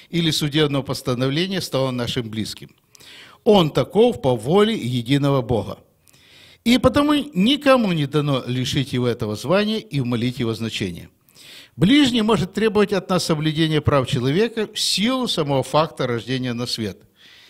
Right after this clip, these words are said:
Эти права дарованы ему Богом. Данная человеку заповедь поступать справедливо и любить дела милосердия –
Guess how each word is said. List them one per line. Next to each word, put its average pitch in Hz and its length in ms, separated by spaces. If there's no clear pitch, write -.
Эти 226 260
права 233 420
дарованы 135 540
ему 127 240
Богом. 101 400
Данная 254 360
человеку 220 480
заповедь 123 600
поступать 151 540
справедливо 131 680
и 139 200
любить 131 300
дела 127 220
милосердия – 202 760